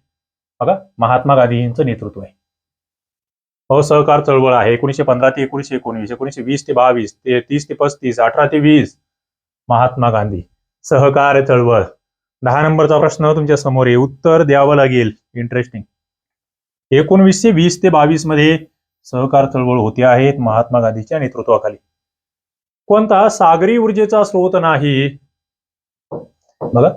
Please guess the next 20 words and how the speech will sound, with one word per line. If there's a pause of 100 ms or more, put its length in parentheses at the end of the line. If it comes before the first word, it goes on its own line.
(280)
सागरी
ऊर्जेचा
स्रोत
कोणता
नाही? (2250)
सागरी (140)
औष्णिक
ऊर्जा, (340)
तरंग
ऊर्जा, (200)
भरती
ओहोटीची
ऊर्जा, (160)
सौर
ऊर्जा. (1500)
सागरी
ऊर्जेचे
स्रोत
आहेत
तीन,